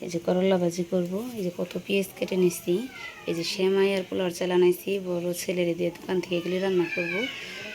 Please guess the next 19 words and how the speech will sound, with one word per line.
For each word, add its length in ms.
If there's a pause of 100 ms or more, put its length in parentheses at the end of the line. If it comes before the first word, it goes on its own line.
(120)
মাছ 200 (120)
ভিজাইছি, 460 (260)
দেখাই 320 (1500)
ভিজছে 380
কিনা 200 (100)
জানি 280
না। 60 (2000)
এই 60 (140)
যে 80
এদিকে 240 (100)
মাছও 360
ভিজাই 320
রাখছি, 300 (180)
মাছগুলো 380
পেঁয়াজ 240
দিয়ে 140
ভুনা 220
করে 200
দেবো। 160